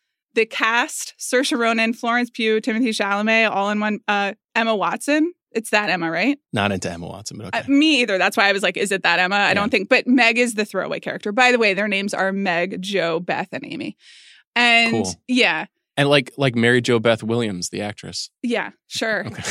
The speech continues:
Speaker 2: <laughs>
Speaker 1: And i-, it's, it also just looks fantastic.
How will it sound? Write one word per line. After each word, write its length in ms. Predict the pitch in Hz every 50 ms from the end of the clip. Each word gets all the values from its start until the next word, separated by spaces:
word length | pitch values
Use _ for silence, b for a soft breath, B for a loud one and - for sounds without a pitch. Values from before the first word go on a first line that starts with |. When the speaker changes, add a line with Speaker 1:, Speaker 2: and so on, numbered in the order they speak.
| B B B
Speaker 2:
<laughs> 240 | B B B B -
Speaker 1:
And 480 | 254 254 254 254 254 254 254 254 254 247 - - _ _ _ _ _ -
i-, 60 | 160 - _ _ _
it's, 540 | - 320 320 - - - - - - - - _ _ _ -
it 100 | 349 - -
also 240 | 320 359 392 - 539 554
just 180 | - 539 - -
looks 420 | 240 240 226 247 240 - - - - _ _ _ _ _ _ _ - 202 196
fantastic. 800 | 196 - - 156 147 214 - - - 392 415 415 - - -